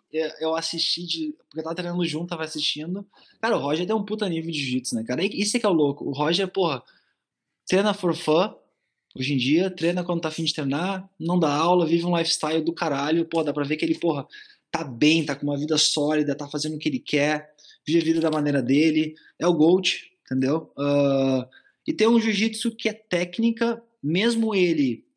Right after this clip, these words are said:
ele não tá fora de shape, não, ele é um cara que se cuida fisicamente, ele é, tem o lifestyle Gracie, se alimenta bem, os caramba.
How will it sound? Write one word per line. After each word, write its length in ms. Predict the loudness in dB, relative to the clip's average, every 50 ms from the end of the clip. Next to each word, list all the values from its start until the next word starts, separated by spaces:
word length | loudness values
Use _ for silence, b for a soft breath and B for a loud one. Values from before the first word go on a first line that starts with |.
| _ _ _ _ _ _ _
ele 160 | -2 0 2 2
não 140 | 2 2
tá 160 | 2 2 0 0
fora 240 | 0 0 0 0
de 80 | 0 0
shape, 320 | 0 0 0 -2 -2 -4
não, 180 | -4 -4 -2 -2
ele 120 | -2 -2
é 20 | -2
um 60 | -4
cara 160 | -4 -6 -6
que 100 | -8 -6
se 120 | -8 -8 -6
cuida 300 | -2 -2 -2 -2 -4 -6
fisicamente, 540 | -6 -6 -6 -4 -4 -2 -2 -2 0 0
ele 100 | 0 0
é, 140 | 0 -2 -2
tem 240 | -2 -2 -4 -2 -2
o 80 | -2 -2
lifestyle 320 | -2 -2 -4 -4 -4 -2
Gracie, 300 | -2 0 2 4 2 2
se 100 | 0 -2
alimenta 320 | -6 -6 -6 -8 -8 -10
bem, 320 | -10 -6 -6 -4 -4 -4 -4
os 80 | -4
caramba. 480 | -6 -6 -8 -6 -6 -6 -6 -8 -10 b